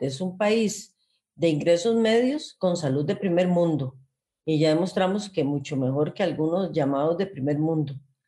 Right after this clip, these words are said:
Costa Rica ha apostado por la salud desde hace más de cien años. Si algo nos dejó enseñanzas fue la pandemia contra influenza en el, en el dos mil diecinueve, en el, no, en mil novecientos diecinueve, hace ya más de un siglo que se aprendió mucho.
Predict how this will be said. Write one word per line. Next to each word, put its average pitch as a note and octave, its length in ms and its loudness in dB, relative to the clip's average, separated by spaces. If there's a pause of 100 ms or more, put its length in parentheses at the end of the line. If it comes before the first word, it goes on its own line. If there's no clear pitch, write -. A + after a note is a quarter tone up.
(160)
Costa E3+ 240 -2
Rica D#3 240 0
ha F#3+ 40 -2
apostado F#3+ 580 -2
por G#3 100 0
la D3 140 0
salud D3 280 -2
desde E3 220 -2
hace D#3 160 -2
más E3 220 -2
de F3+ 80 -6
cien E3+ 320 -4
años. D3+ 440 -4 (440)
Si - 200 -4
algo G3 240 4
nos D3+ 160 0
dejó C#3+ 200 -2
enseñanzas F#3 680 -2
fue D#3 140 -2
la D3+ 480 -2 (400)
pandemia D#3+ 560 2
contra E3 280 -2
influenza F3 720 0
en C#3+ 220 -2
el, C3+ 220 -2 (140)
en D3 160 -2
el C#3 100 -2
dos C#3 100 -4
mil D3 260 -2
diecinueve, F3 720 -2
en C#3 120 -2
el, C#3 180 -4
no, G3+ 200 0 (240)
en D#3 140 0
mil E3 120 2
novecientos F#3+ 460 -2
diecinueve, F3+ 480 0
hace E3+ 320 -2
ya E3+ 360 0 (280)
más E3+ 240 2
de F#3 120 0
un F#3 80 0
siglo G3+ 340 0
que G#3+ 100 -4
se E3 120 -4
aprendió C#3 400 -2
mucho. F#3+ 420 -2